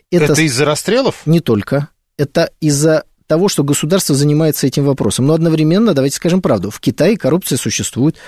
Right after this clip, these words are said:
Speaker 1: Жулики и воры хватают деньги народные в Китае и бегут в С Ш А, которых С Ш А принимает. Наши жулики и воры хватают деньги и бегут в Великобританию.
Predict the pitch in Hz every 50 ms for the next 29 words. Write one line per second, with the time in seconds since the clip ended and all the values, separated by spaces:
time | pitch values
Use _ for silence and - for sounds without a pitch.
0 | - - - 120 139 185 226 220 175 143 - 165 160 143 139 156 180 180 160 -
1 | - 156 160 160 - 202 170 147 131 131 135 165 170 151 139 135 135 135 135 131
2 | 135 127 120 120 120 113 - - 117 98 - 156 214 254 226 156 127 123 110 139
3 | 202 196 - - 160 - - 127 98 87 - 107 - 151 139 117 - - - 107
4 | - - 127 175 220 220 - - _ _ _ - 147 160 165 156 127 107 92 87
5 | 90 - - - - - - 139 175 220 208 - 220 196 226 220 214 196 - -
6 | 214 202 202 202 190 170 - 180 165 160 - 156 143 131 131 151 202 233 220 185
7 | 151 139 139 139 151 185 190 - 170 151 147 - 151 139 135 123 117 - 87 85
8 | 82 76